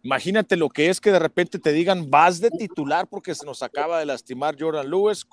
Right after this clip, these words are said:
vas como nickel, hizo buen trabajo y al final se llevó una intercepción. Imagínense cómo anda el muchacho en estos momentos emocionado de que le dan la oportunidad y en su primer partido obtiene intercepción.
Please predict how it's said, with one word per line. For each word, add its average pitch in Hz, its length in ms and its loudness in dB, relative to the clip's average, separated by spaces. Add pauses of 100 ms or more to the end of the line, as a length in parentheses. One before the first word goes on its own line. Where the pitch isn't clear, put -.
vas 151 300 -6
como 147 240 -8
nickel, 208 420 0 (360)
hizo 156 280 -2
buen 170 160 2
trabajo 160 500 0
y 156 40 -2
al 135 100 -4
final 135 260 -6
se 160 140 -8
llevó 127 160 -4
una 147 100 -8
intercepción. 131 720 -6
Imagínense 139 500 -6
cómo 147 220 -6
anda 143 260 0 (360)
el 120 80 -2
muchacho 131 400 2
en 151 60 0
estos 147 180 -4
momentos 139 360 -4
emocionado 135 600 -4
de 147 80 0
que - 120 -4
le 117 100 -2
dan 127 120 -4
la 151 60 -4
oportunidad 120 640 -2
y 180 80 -4
en 127 120 -8
su 117 160 -8
primer 120 280 0
partido 123 480 2 (320)
obtiene 127 500 2
intercepción. 107 720 -6